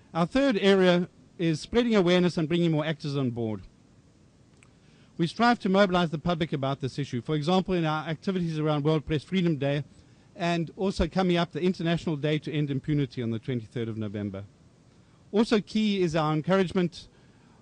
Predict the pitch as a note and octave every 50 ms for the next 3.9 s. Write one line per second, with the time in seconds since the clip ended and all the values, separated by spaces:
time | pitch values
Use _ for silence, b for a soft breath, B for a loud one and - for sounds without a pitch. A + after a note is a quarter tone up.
0 | b - E3 C#3 C#3+ C#3+ C3+ - - - - - D3+ D3+ G3 A3 G3 G3+ F#3 E3
1 | D#3 - - A3 G3+ F#3 - - D#3+ - F#3 F3 E3 E3 - - F3 - - D3+
2 | B2+ - E3 F#3 G#3 G3+ F#3 F3 D3+ D#3+ D#3 - G3 F3+ E3+ F3 E3+ D#3 D3+ D3
3 | - D#3 B2+ - D#3+ D#3 D#3 - - D3+ C#3+ - D3 C3+ - - C#3+ C3